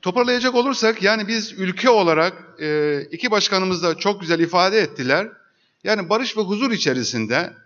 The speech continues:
e, kendi içimizde bar-, e, iletişim, e, kanallarını açık tura-, tutarak aslında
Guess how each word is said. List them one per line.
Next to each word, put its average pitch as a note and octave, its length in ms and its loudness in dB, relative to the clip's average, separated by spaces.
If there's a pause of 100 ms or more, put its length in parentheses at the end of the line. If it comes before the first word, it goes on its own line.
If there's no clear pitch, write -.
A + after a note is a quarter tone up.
(560)
e, C3 420 -6
kendi E3+ 280 0
içimizde D#3+ 580 2
bar-, D3 200 2
e, C#3+ 420 -2 (100)
iletişim, D3+ 500 -2 (120)
e, C3+ 160 -8
kanallarını D3+ 500 0
açık D3 320 -4
tura-, C#3 220 -6 (220)
tutarak C#3 440 -2
aslında F3 340 -2